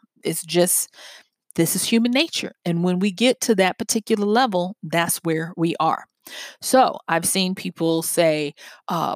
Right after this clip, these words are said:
"Please notice me. Uh, if I don't, then," and,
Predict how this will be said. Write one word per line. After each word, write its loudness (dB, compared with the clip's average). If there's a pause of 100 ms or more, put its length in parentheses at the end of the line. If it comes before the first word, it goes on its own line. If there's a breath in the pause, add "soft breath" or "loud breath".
"Please 0
notice 0
me. -2 (1120 soft breath)
Uh, 0 (200)
if 4
I 2
don't, 2
then," -2
and, -4